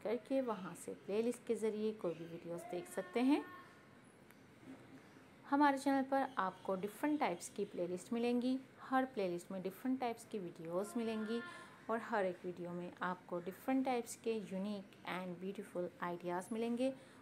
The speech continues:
बहुत ही ज़बरदस्त और latest आप हमारे channel पर ideas ले सकते हैं। किसी भी type की कोई भी videos देखना चाहें तो आप हमारे channel पर playlist के ज़रिए देख सकते हैं। Scattered Dresses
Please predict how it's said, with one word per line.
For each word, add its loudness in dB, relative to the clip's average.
बहुत 0
ही 0
ज़बरदस्त -4
और 0
latest 2
आप 2
हमारे -4
channel -6
पर 4
ideas 0
ले 0
सकते -4
हैं। -2
किसी 0
भी 0
type 0
की -2
कोई 4
भी 0
videos -2
देखना -4
चाहें 0
तो 2
आप 4
हमारे -2
channel -4
पर 8
playlist 2
के 2
ज़रिए 0
देख -6
सकते -2
हैं। 10
Scattered 2
Dresses 0